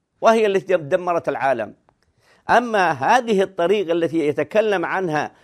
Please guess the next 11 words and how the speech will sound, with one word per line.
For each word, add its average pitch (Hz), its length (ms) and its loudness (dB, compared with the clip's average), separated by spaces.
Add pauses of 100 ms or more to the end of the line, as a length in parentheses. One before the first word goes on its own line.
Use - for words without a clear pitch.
(260)
أحاديث 170 440 0
النبي 175 360 -2
صلى 185 140 -2
الله 165 120 0
عليه 156 160 2
وسلم، 180 400 -2
وهي 151 220 0
الطريقة 175 480 -2
الأبوية 147 840 0
النبوية 139 600 0
الشرعية 143 760 0